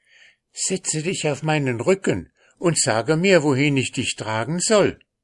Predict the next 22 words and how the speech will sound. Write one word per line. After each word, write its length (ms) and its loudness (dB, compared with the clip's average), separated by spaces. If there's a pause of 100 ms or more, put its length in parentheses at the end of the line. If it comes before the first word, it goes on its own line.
(1400)
Der 100 8
Bursche 500 0
nannte 380 0
die 160 -2
Gegend, 640 -8
wo 100 0
die 140 -2
Königstochter 800 -4
zu 220 -6
Hause 420 -6
war, 300 -8 (400)
und 300 -4
der 200 0
Hase 560 -8
trug 380 -10
ihn 300 -8
durch 180 -8
das 280 -6
Meer 380 -6
ans 260 -12
Land. 500 -16 (800)
Und 400 -10